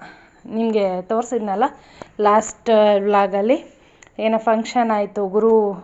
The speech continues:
ವಂದನಾ ಕಾರ್ಯಕ್ರಮ ಮಾಡಿದ್ದು ಗುರು ಪೌರ್ಣಮಿ ದಿವಸ, ಇದೇ ಆಶ್ರಮದ ಹತ್ರ. ಅಲ್ಲಿಂದನೇ ಹೋಗೋದು ನಮ್ಮ ಬಾವಿ ಹತ್ರ. ಅದಕ್ಕೆ ನಾನು, ಅಮ್ಮ, ಆ, ನಮ್ಮ ಮನೆಯವರು ಹೋಗ್ತಾ ಇದ್ದೀವಿ. ಗೈಸ್, ಈ ಥರ ಊರಲ್ಲಿ ನಡ್ಕೊಂಡು ಹೋಗೋದೇ ಒಂಥರ ಚಂದ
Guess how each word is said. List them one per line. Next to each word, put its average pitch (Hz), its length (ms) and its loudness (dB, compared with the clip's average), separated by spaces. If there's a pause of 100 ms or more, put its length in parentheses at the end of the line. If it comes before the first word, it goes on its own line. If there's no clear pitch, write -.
(140)
ವಂದನಾ 202 340 -6
ಕಾರ್ಯಕ್ರಮ 190 500 -8 (360)
ಮಾಡಿದ್ದು 180 480 -8
ಗುರು 190 240 -8
ಪೌರ್ಣಮಿ 185 540 -8
ದಿವಸ, 180 200 -12 (640)
ಇದೇ 208 200 0
ಆಶ್ರಮದ 190 480 -2
ಹತ್ರ. 180 200 -6 (1300)
ಅಲ್ಲಿಂದನೇ 262 540 2
ಹೋಗೋದು 208 540 -2
ನಮ್ಮ 240 240 -2
ಬಾವಿ 185 340 -2
ಹತ್ರ. 180 200 -6 (540)
ಅದಕ್ಕೆ 196 320 -8
ನಾನು, 196 420 -6
ಅಮ್ಮ, 185 180 -8
ಆ, 190 540 -12
ನಮ್ಮ 185 240 -12
ಮನೆಯವರು 185 280 -8
ಹೋಗ್ತಾ 175 540 -8
ಇದ್ದೀವಿ. 175 340 -12 (800)
ಗೈಸ್, 220 240 -4
ಈ 220 60 -4
ಥರ 202 200 -4
ಊರಲ್ಲಿ 214 480 0
ನಡ್ಕೊಂಡು 202 520 -6
ಹೋಗೋದೇ 196 360 -2
ಒಂಥರ 196 400 -4
ಚಂದ 190 400 -4